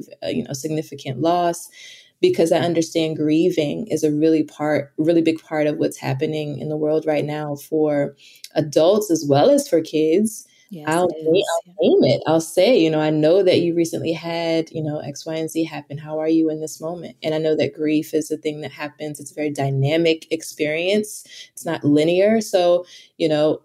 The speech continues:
Speaker 1: at the start of the day, a person who's grieving could feel one way.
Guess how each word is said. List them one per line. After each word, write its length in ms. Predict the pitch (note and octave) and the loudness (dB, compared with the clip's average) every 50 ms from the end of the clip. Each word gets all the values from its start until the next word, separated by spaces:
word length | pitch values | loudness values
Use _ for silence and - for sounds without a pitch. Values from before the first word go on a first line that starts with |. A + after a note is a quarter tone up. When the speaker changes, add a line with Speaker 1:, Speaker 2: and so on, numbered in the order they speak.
| _ - - | _ -2 0
Speaker 1:
at 120 | D#3+ E3 | 2 4
the 100 | E3 - | 4 2
start 320 | - - - D#3+ D#3+ D3+ | 0 0 0 2 4 4
of 140 | D#3+ E3 E3+ | 4 4 4
the 80 | F3+ F#3+ | 2 2
day, 300 | F3+ F#3+ F#3+ G3 G3 G3 | 4 4 4 6 6 4
a 80 | F#3 | 2
person 400 | F#3 - F#3+ F3+ F3+ - - F#3 | 2 2 0 0 0 0 -2 -2
who's 180 | F#3+ F3+ F3 F3 | 0 0 0 0
grieving 400 | - F3 F3 F3+ F3+ F#3 F#3 F#3 | 0 2 2 2 2 2 0 0
could 160 | F3+ F#3 E3 | -2 -4 -8
feel 240 | - - E3+ E3+ E3 | -4 -2 0 0 2
one 220 | D#3 D#3+ E3 E3+ | 2 0 0 0
way. 420 | F3 F3+ F3+ F#3 F#3 F#3+ G3 - | 0 2 2 4 4 2 2 -2